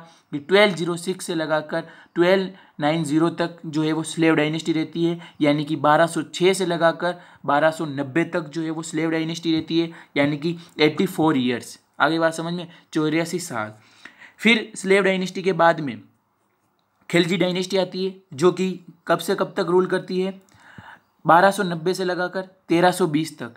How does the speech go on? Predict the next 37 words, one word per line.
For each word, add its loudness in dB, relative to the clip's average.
यानी 0
कि -4
थर्टी 0
ईयर्स, -4
राइट। 4
फिर 4
आती 2
है 0
तुगलक -2
डायनेस्टी, -8
खिलजी 0
डायनेस्टी -4
के -4
बाद 2
में -2
आती -6
है -4
तुगलक -8
डायनेस्टी। -8
तो -8
आज 2
हम -6
तुगलक -8
डायनेस्टी -8
के -8
बार-, -10
बारे -2
में -2
ही -4
पढ़ने -2
वाले -6
हैं, -6
इनके -4
रूलर्स 0
के -4
बारे 0
में। -6